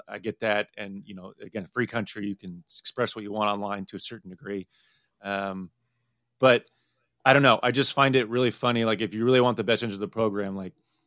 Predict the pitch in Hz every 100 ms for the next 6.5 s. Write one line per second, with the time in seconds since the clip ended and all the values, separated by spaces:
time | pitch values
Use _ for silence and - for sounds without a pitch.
0 | _ _ - 160 - - - 165 139 135
1 | 127 117 104 110 107 _ - 110 110 -
2 | 107 107 117 117 104 - 107 104 - 107
3 | 95 - 90 98 92 90 87 101 113 113
4 | 95 113 113 101 _ _ _ _ _ -
5 | 113 120 107 - 127 117 98 110 98 110
6 | 110 98 87 98